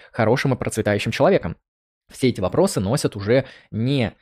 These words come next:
а, теоретический, а практический характер. То есть мы уже спрашиваем более серьезные вещи,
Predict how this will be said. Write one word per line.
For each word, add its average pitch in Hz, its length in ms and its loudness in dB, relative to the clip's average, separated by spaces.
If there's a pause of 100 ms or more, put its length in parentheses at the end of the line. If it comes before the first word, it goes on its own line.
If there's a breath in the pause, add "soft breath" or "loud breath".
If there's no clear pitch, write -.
(120)
а, 92 220 -4
теоретический, - 800 -2
а 156 160 2
практический - 920 -2
характер. 110 480 0
То - 60 -14
есть 87 160 -10
мы 135 80 2
уже 117 160 2
спрашиваем 113 460 0
более 107 200 0
серьезные 101 460 -4
вещи, 226 280 -2